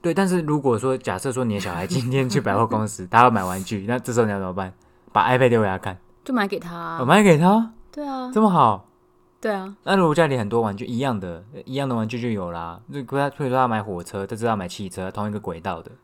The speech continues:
Speaker 2: 火车跟汽车怎么会一样？
Speaker 1: 啊，就好了，就假设就是类似的嘛。<laughs> 你，你也，你
Speaker 2: 我帮他们说话。
Speaker 1: 好，都，都可以，都买，都买，
Speaker 2: 不是啊，
Speaker 1: 好。
Speaker 2: 火车跟汽车怎么会一样？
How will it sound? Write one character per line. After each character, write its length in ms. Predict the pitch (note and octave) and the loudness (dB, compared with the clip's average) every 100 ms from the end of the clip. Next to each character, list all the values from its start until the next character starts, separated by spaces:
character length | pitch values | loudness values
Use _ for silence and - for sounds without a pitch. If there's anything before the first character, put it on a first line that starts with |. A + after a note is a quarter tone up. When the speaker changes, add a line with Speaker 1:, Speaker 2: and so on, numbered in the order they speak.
| _ _ | _ _
Speaker 2:
火 160 | A3 | -4
车 100 | G#3 | -2
跟 100 | D4+ | -2
汽 140 | D4+ D4 | 2 2
车 80 | |
怎 80 | A#3+ | 2
么 80 | F3+ | 2
会 160 | A3 F3+ | 0 -2
一 120 | E3 | -2
样？ 260 | F3+ E3 F3+ _ _ _ _ _ _ _ | -6 -8 -16 _ _ _ _ _ _ _
Speaker 1:
啊， 80 | D3 | -6
就 100 | B2 | -2
好 100 | G#2+ | -2
了， 140 | G#2+ | -2
就 120 | A#2+ | -4
假 200 | B2 G2+ | -2 0
设 100 | A#2 | 0
就 100 | C3+ | -2
是 40 | C3 | 2
类 160 | C3 | 2
似 220 | A#2 B2 | 2 -2
的 80 | G#2 | -4
嘛。 60 | G2+ | -2
<laughs> 40 | |
你， 60 | C3 G#3 | 6 8
你 100 | G#3 F3+ | 8 6
也， 300 | E3 C#3 A2+ - | 4 4 0 -6
你 160 | B2+ A#2+ - - | -8 -8 -14 -8
Speaker 2:
我 80 | G#3 | 0
帮 140 | A3+ | 2
他 100 | A#3+ | 2
们 80 | G#3+ | 2
说 120 | - | 10
话。 140 | E3 F#3 | 10 12
Speaker 1:
好， 0 | |
都， 320 | G3+ F#3+ F#3 | 8 8 8
都 40 | |
可 120 | F#3 | 6
以， 40 | F3+ | 4
都 120 | F3+ | 4
买， 140 | E3+ | 4
都 100 | C3+ | 2
买， 120 | D#3 C#3+ | 2 4
Speaker 2:
不 40 | |
是 60 | B2 | 6
啊， 220 | - F#4 - _ _ - - | 6 4 -4 _ _ -20 -20
Speaker 1:
好。 80 | F#3+ | -6
Speaker 2:
火 120 | G#3 | -4
车 80 | A#3+ | 0
跟 120 | F4 | 0
汽 140 | E4 F4 | 2 2
车 100 | D#4 | 2
怎 100 | G3 | 2
么 100 | G3 | 2
会 140 | G#3+ | 2
一 140 | D#3 | 0
样？ 240 | E3 E3 | -8 -10